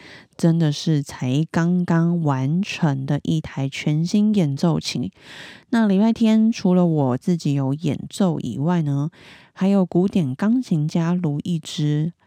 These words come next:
跟爵士钢琴家许玉英的精彩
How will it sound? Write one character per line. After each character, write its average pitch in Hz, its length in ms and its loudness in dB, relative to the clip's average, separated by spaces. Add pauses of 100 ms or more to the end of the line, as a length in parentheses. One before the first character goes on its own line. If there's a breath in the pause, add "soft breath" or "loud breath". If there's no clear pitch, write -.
(220)
跟 151 360 2
爵 135 320 -2
士 226 320 0
钢 196 240 2
琴 170 220 2
家 175 260 0
许 - 280 -4
玉 202 300 2
英 208 420 0
的 160 160 0
精 170 280 0
彩 139 240 -8